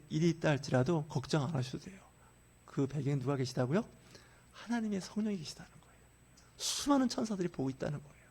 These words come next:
근데 영적인 눈을 못 뜨고 있으면 그거 못 봅니다. 눈앞에 보이는 비참한 환경만 보고 억울한 환경만 보는 거죠. 우리가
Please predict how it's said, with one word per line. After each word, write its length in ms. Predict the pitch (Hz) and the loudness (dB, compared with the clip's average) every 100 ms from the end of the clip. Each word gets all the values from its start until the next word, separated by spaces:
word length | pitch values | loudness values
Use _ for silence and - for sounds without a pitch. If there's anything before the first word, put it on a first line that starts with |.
| - - - - - | -20 -20 -20 -20 -4
근데 200 | - 175 | 6 8
영적인 520 | 127 180 262 311 311 277 | 12 12 12 10 10 10
눈을 260 | 254 247 | 10 10
못 220 | 165 165 - | 10 8 10
뜨고 180 | 311 | 12
있으면 340 | 294 - 160 170 | 12 10 4 4
그거 120 | 156 | 4
못 120 | 127 | 2
봅니다. 440 | 127 175 151 - - - - _ - - - - - - - | 2 0 0 -6 -20 -20 -20 _ -20 -20 -20 -20 -20 -20 -2
눈앞에 320 | 143 151 160 | 2 4 4
보이는 340 | 127 131 247 - - - - - | 4 4 2 -2 -20 -20 -20 -6
비참한 440 | - 127 170 160 | -6 -2 -2 -2
환경만 420 | 147 175 170 143 127 | -2 -6 -4 -4 -4
보고 360 | 131 185 247 - - - | -2 -4 -4 -12 -20 -2
억울한 420 | - 147 175 214 196 | 10 10 10 6 2
환경만 380 | 185 147 135 | 0 -2 -2
보는 220 | 131 131 127 | -2 -2 -2
거죠. 260 | - - - - - - - - - - _ - - - - - - - | -4 -12 -20 -20 -20 -20 -20 -20 -20 -20 _ -20 -20 -20 -20 -20 -16 -4
우리가 400 | 127 147 151 | 0 2 0